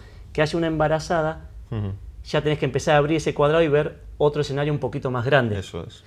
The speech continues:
Speaker 1: Y si te digo, en el futuro, otra vez agrandamos. Por eso el kabuki de kabuku, que es abrir las
Speaker 2: Ah,
Speaker 1: líneas
Speaker 2: entiendo, claro,
Speaker 1: y
Speaker 2: cada vez
Speaker 1: torcerlas.
Speaker 2: más. Muy guay,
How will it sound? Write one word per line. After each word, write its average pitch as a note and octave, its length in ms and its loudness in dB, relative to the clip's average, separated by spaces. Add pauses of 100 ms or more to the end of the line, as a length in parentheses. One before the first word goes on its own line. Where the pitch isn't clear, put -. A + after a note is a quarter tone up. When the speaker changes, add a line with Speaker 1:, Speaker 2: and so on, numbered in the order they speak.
(160)
Speaker 1:
Y - 80 -2
si B2 160 2
te C#3+ 120 10
digo, D3 360 8
en C3 100 2
el C3+ 100 4
futuro, E3+ 680 0
otra D3 300 6
vez C3+ 140 0
agrandamos. A2+ 540 -2
Por C3 180 0
eso D3 140 2
el C#3+ 100 4
kabuki C#3+ 320 2
de C3+ 120 2
kabuku, C#3+ 400 2
que - 80 0
es - 200 -4
abrir B2+ 460 2 (140)
las A2+ 160 0
Speaker 2:
Ah, G#2 80 0
Speaker 1:
líneas G#2 340 0
Speaker 2:
entiendo, E2 240 -4
claro, E2 300 -6
Speaker 1:
y - 60 -4
Speaker 2:
cada E2 120 0
vez E2+ 140 2
Speaker 1:
torcerlas. G#2+ 400 0 (120)
Speaker 2:
más. G2 80 -10
Muy F#2+ 140 -4
guay, E2 260 -4